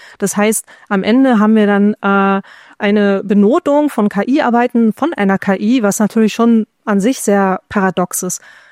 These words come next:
Das Problem ist aber, dass es immer schwieriger wird, überhaupt zu unterscheiden, welche Texte nun von einer K I erstellt wurden und welche Menschen gemacht sind. Und selbst wenn WissenschaftlerInnen sagen, ich will gar nicht K I verwenden,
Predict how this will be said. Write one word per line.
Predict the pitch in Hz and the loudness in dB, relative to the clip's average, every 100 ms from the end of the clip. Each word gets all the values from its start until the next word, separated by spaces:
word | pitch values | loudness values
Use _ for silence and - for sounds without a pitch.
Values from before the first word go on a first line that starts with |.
| - | -8
Das | 196 | -8
Problem | - 202 196 254 277 | -4 -2 0 2 2
ist | 247 | 0
aber, | 202 214 240 247 - | -2 0 -2 -6 -4
dass | 196 190 - - _ _ _ _ _ _ _ _ | -2 -2 -4 -8 _ _ _ _ _ _ _ _
es | 254 - | -8 -2
immer | 233 269 | -2 -2
schwieriger | - 254 277 226 | -4 -2 0 0
wird, | 190 190 | 0 0
überhaupt | 196 202 240 | 0 -4 -4
zu | - | -4
unterscheiden, | 233 202 - 196 220 247 | -2 -2 -4 -4 0 0
welche | 190 202 220 | 0 0 -2
Texte | - 220 - 233 | -6 -8 -4 0
nun | 208 208 202 | 2 2 0
von | 190 | -4
einer | 180 170 | -6 -8
K | - 185 | -8 -8
I | 226 262 269 - _ _ | -4 -4 -4 -12 _ _
erstellt | 208 - 196 202 - | -8 -4 -2 -2 -2
wurden | 196 202 196 | 0 0 0
und | 180 | -2
welche | 180 185 208 185 - _ | -2 0 -2 -2 -6 _
Menschen | 185 185 220 - 196 170 _ _ | -2 2 2 2 0 -2 _ _
gemacht | 185 175 165 - | -4 -4 -6 -10
sind. | 190 180 _ _ _ _ | -8 -8 _ _ _ _
Und | 208 | -4
selbst | 196 311 - | 0 -2 -2
wenn | 277 247 | 0 0
WissenschaftlerInnen | 294 302 - 240 254 - 247 233 | 0 -2 -2 -4 -4 0 2 2
sagen, | 214 233 233 233 240 | 0 0 0 0 -2
ich | - 208 | -8 -2
will | 233 | 0
gar | 226 202 | 0 2
nicht | 202 196 - _ _ _ | 0 0 -8 _ _ _
K | - 202 | -10 -6
I | 220 | -4
verwenden, | 214 185 202 330 214 254 | -4 -2 0 0 0 0